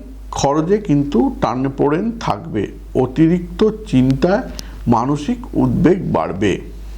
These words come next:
বা উত্তেজনা বৃদ্ধি হবে। শারীরিক সমস্যা পেটের,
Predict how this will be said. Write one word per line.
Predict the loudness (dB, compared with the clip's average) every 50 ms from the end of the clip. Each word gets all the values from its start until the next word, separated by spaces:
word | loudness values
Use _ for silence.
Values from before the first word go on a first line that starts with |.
| -12 -12 -12 -10 -10 -10 -10 -10 -8 -2 2
বা | 4 4 4
উত্তেজনা | 4 2 0 0 -2 -2 0 0 2 2 2 2 4 2 2 0 -2 -6 -12 -12 -12 -10 -10 -10 -6 0 4
বৃদ্ধি | 6 6 6 6 4 4 6 6 6
হবে। | 6 4 0 -2 -2 -6 -8 -8 -12 -12 -14 -12 -12 -10 -10 -8 -8 -8 -10 -10 -10 -10 -10 -8 -4
শারীরিক | 0 0 2 2 4 4 4 4 6 6 4 4 2 -2
সমস্যা | -2 0 0 2 2 2 0 0 0 0 0 0 -2 -4 -6 -10 -14 -14 -14 -14 -12 -12 -12 -10 -6 -2 2
পেটের, | 2 2 2 4 4 4 4 4